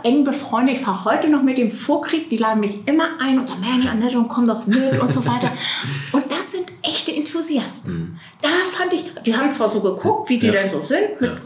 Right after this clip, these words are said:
Speaker 1: verkreuzten Armen, so. Aber als ich gesagt habe, "Mensch, jetzt helft mir doch mal, bevor ihr da so", gro-, also großartig.
Speaker 2: Dann geht's,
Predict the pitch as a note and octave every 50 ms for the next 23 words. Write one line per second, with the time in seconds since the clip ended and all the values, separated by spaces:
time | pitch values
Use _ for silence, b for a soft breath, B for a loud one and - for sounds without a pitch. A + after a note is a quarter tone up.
0 | - - - - - G3 - - G#3+ F#3+ - - - F#3+ - - D#4 F4+ - -
1 | - - E4+ F#4 F#4+ F#4+ F#4 B B B - - - - E4+ F4+ F4 D#4 C#4+ -
2 | - C4+ - C#4 B3+ A#3+ A#3+ B3+ A#3+ B3 B3+ A#3 - - - D4 - - A#4+ A4
3 | G4 D#4 B3 G#3+ G3+ G3+ G3+ F#3+ F#3+ - G#3+ G3 F#3 F#3 F3+ - - - - -
4 | - - - _ - - - - B3+ C4 C#4+ D4 C#4+ - A3+ A3 A3+ A3 - -
5 | G#3 G#3+ G#3 - - - D#3 - G3 G3+ F#3+ F#3